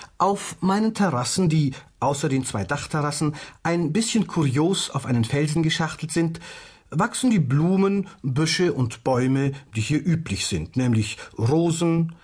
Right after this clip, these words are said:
Gerbera, Gerbera sagt man in Deutschland,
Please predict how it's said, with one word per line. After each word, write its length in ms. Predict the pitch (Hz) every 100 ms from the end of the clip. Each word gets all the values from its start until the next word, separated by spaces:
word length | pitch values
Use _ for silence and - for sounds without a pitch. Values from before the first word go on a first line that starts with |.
| -
Gerbera, 840 | - 117 92 131 156 160 156 156 -
Gerbera 600 | 110 139 139 143 135 131
sagt 280 | - 139 -
man 100 | 127
in 100 | 135
Deutschland, 520 | 139 139 143 143 139